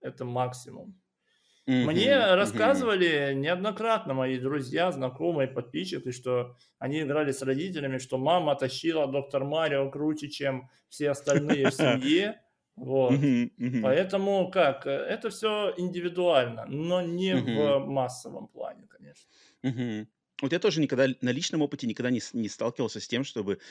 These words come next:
Speaker 2: в девяностые родители или взрослые присоединялись к нам как-то. Они все время мо-, могли стоять, че-нибудь комментировать, знаешь, какие-нибудь шутки сбрасывать или че-нибудь говорить, но вот именно чтоб сесть перед телеком с нами там в позе лотоса и че-нибудь рубиться, я вот лично сам с таким,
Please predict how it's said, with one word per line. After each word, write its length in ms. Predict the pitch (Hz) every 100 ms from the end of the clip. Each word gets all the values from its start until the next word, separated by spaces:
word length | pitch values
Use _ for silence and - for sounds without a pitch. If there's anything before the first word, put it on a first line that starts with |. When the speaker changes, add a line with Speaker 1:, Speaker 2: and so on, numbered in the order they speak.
| - -
Speaker 2:
в 100 | 101
девяностые 540 | 95 107 113 - - 107
родители 480 | 104 101 - 110 101
или 260 | 104 98
взрослые 580 | 92 107 104 139 131 98
присоединялись 760 | - - 104 101 104 107 113 -
к 100 | -
нам 260 | 104 117
как-то. 260 | - 110 113
Они 100 | 110
все 120 | -
время 260 | 127 120 101 _ _ _ _ _ _ _ _ - - - -
мо-, 180 | 143
могли 280 | 147 147 151
стоять, 440 | 175 - 143 156 -
че-нибудь 240 | 143 131
комментировать, 540 | 135 113 113 254 208 104
знаешь, 140 | 110
какие-нибудь 220 | - 104
шутки 260 | 185 190 175
сбрасывать 460 | 127 131 135 127
или 60 | 98
че-нибудь 200 | - 98
говорить, 240 | 101 151 -
но 60 |
вот 140 | 120 120
именно 160 | 127
чтоб 180 | 110 113 - - -
сесть 360 | - 143 131 -
перед 240 | 107 98
телеком 420 | - 131 113 101
с 100 | -
нами 280 | 113 117 117
там 140 | - 95
в 80 | -
позе 360 | 127 107 101
лотоса 540 | 98 123 131 - - 104
и 120 | 110
че-нибудь 320 | - 113 95
рубиться, 480 | 101 104 95 226 -
я 260 | 101 107 127
вот 120 | 123 -
лично 360 | 110 110 120 113
сам 240 | - 117
с 100 | -
таким, 320 | - - 113